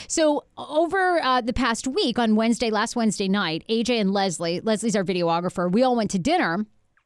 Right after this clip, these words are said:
um, up at Maggiano's, and we just wanted to have a show, dinner, the three of us. So we go, and A J is talking about, hey, you know, when she and Iggy, her boyfriend of, how many years have you guys been together?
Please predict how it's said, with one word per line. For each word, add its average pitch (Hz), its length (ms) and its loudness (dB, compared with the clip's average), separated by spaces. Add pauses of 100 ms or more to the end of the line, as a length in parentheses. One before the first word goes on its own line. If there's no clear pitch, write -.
(300)
um, 208 240 0
up 226 160 -2
at 254 80 0
Maggiano's, 185 800 0
and 185 100 -4
we 202 120 -2
just 214 160 -4
wanted 214 160 0
to - 20 0
have 190 100 -2
a 185 60 0
show, 175 400 -2
dinner, 170 380 -6
the 185 120 -2
three 170 200 -6
of 170 100 -6
us. 165 220 -6 (400)
So 339 120 0
we 320 120 2
go, 370 440 2
and 311 140 -2
A - 20 -14
J 403 260 -2 (120)
is - 80 -6
talking 269 420 2
about, 190 400 0
hey, 302 360 -2 (180)
you 269 140 -2
know, 233 440 0
when 247 200 0
she 254 260 -2
and 269 160 -2
Iggy, 285 340 0
her 233 140 4
boyfriend 240 500 2
of, 220 60 -10
how - 140 -2
many 508 200 -2
years 233 200 0
have 208 80 -4
you 196 80 -2
guys 170 160 -2
been 175 120 -2
together? 160 380 -6